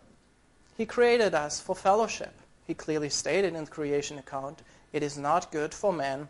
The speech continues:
or for women. It is not good for people to be alone." He wants us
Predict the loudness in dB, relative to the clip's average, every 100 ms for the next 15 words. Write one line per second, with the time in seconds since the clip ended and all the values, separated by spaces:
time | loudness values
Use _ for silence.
0 | -2 -2 0 -2 -4 -8 -16 _ _ -10
1 | -6 0 0 2 2 0 -4 -4 -4 -4
2 | -6 -8 -20 -20 -20 _ _ -6 -2 0
3 | 4 4 2 -6 _ _ _ _ _ _
4 | _ 0 6 6 6 0 -2 -2 -8